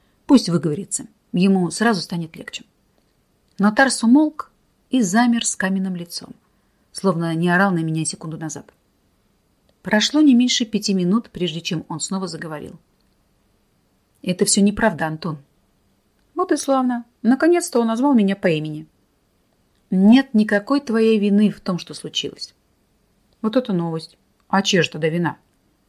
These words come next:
Похоже, учитель в своей чёрной меланхолии всерьёз занялся самобичеванием. По-хорошему,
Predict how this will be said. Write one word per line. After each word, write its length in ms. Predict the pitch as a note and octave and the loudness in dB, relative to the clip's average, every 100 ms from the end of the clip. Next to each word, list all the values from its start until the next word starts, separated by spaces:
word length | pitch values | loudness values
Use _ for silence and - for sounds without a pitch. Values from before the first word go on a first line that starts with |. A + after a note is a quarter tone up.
| _ _ | _ _
Похоже, 440 | - E3 D#4 D4+ C#4+ | -6 -2 -2 0 -2
учитель 440 | C#4 C#4+ C#4+ C4 | 0 -2 -2 -4
в 60 | - | -4
своей 320 | A3 A#3+ A#3+ | 0 2 2
чёрной 340 | B3 A#3 A3+ | 0 -2 0
меланхолии 600 | G#3+ F#3+ G3 - C#4+ C4 | 0 0 -6 -6 -2 -2
всерьёз 340 | B3 - A3+ C#4 | -2 0 0 0
занялся 540 | G#3 G#3 G3 - - | -2 -4 -4 -6 -6
самобичеванием. 800 | - F3+ F3+ D#3+ - D3+ - - - _ _ _ _ _ _ _ - | -6 -4 -6 -8 -10 -10 -12 -12 -16 _ _ _ _ _ _ _ -16
По-хорошему, 600 | E3 F#3 G#3 - D#3 D3 | -4 -2 0 -2 -4 -10